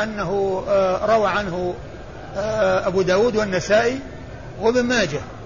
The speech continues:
الذين، الذين خرج-، خرجوا له، الذين خرجوا للربيع بن سليمان بن عبد الجبار المرادي المصري هم أبو داود والنسائي وابن ماجه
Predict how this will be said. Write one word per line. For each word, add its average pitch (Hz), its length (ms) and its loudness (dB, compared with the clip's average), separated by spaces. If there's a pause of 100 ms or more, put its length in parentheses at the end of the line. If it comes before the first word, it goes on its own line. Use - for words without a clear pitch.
(460)
الذين، 185 420 0 (840)
الذين 190 460 0 (120)
خرج-، 202 320 2
خرجوا 208 480 2
له، 139 120 0 (720)
الذين 185 320 -2
خرجوا 185 460 2
للربيع 180 1120 2
بن 180 120 -2
سليمان 185 520 0 (760)
بن 180 160 -2
عبد 175 140 2
الجبار 175 440 4
المرادي 190 580 0
المصري 214 440 -2 (680)
هم 208 140 0
أبو 214 160 2
داود 208 360 4
والنسائي 220 400 2
وابن 247 180 4
ماجه 208 380 0